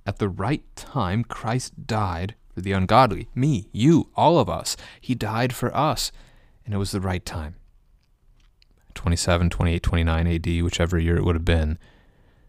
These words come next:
one of those. Jesus died on the cross. And yes, sometimes we think that it would be better if he had died in our time. I mean, think of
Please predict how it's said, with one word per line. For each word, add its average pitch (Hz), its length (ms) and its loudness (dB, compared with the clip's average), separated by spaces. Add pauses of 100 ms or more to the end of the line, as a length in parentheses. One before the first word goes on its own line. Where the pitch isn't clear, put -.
(120)
one 85 200 2
of 82 60 4
those. 78 460 2 (1400)
Jesus 80 320 -4
died 80 220 0
on 78 80 -2
the 80 80 -4
cross. - 640 2 (2750)
And 98 120 4
yes, 101 200 10
sometimes 98 520 4
we 98 80 2
think 95 240 4
that 95 140 2
it 95 40 4
would 92 160 2
be 95 100 4
better 95 380 8
if 92 80 6
he 95 100 8
had 87 120 4
died 92 320 4
in 92 80 0
our 98 180 6
time. 78 380 -4 (120)
I 95 100 0
mean, 90 120 0
think 95 240 2
of 92 240 0